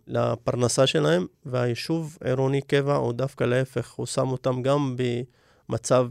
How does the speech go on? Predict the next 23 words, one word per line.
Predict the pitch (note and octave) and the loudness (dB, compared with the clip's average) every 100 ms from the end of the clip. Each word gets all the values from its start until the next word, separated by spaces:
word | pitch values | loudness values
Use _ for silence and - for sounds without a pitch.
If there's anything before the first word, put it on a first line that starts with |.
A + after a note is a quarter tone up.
| - | -6
סוציו-אקונומי | - C#3 - B2+ C3 B2 A#2+ | -6 -6 -4 -4 -2 -2 -2
קשה, | A2+ A#2+ - F3 | -2 -4 0 0
כי | D#3 - B2+ B2 - - _ _ _ | -2 -2 -2 -2 -8 -16 _ _ _
רוב | C#3 E3 E3 | 4 6 6
הבדואים | D3 D#3 C#3 | 4 2 2
היום, | C3 C3+ C#3 C3 - - | 2 2 2 0 -6 -4
אם | B2 | 0
לא | C3+ C3+ B2+ | 4 4 2
המחצית, | B2 - B2 - E3 - - | 0 -2 -4 0 0 -2 -14
מתפרנסים | B2 - B2 B2+ - C3 B2 B2 _ - | -10 -2 0 0 -2 -2 -2 -4 _ -4
בעיקר | A2+ A#2 C3+ C3+ | -2 2 4 4
מחקלאות. | A#2+ A#2 B2 - B2+ A2+ - - _ - _ | 2 -2 -4 0 0 0 -4 -20 _ -20 _
עצם | - D#3+ G3 F#3 | -4 0 2 2
ההגעה | B2+ B2+ B2+ A#2+ C#3 C3 D3 E3+ | 2 2 0 0 2 4 6 6
הזו | C3+ B2+ A2+ - - | 2 0 -2 -4 -2
לגור | A#2+ D3+ D#3+ | 2 4 2
בתוך | B2+ - C3+ - - - _ _ _ | 2 2 0 0 -12 -20 _ _ _
יישוב | - E3 C#3+ | 0 2 2
קבע | - F3 F3+ D#3 - _ - | 2 2 4 0 -2 _ -2
היא | C#3+ C#3+ C#3 - _ - | 0 2 2 -2 _ -18
חסם | - C3+ - C#3 B2+ A2 - | -4 -2 2 2 2 -2 -8
בפני | C3 - C#3 | -10 -4 0
עצמו | B2+ B2 - C#3+ D3+ | 0 0 0 2 2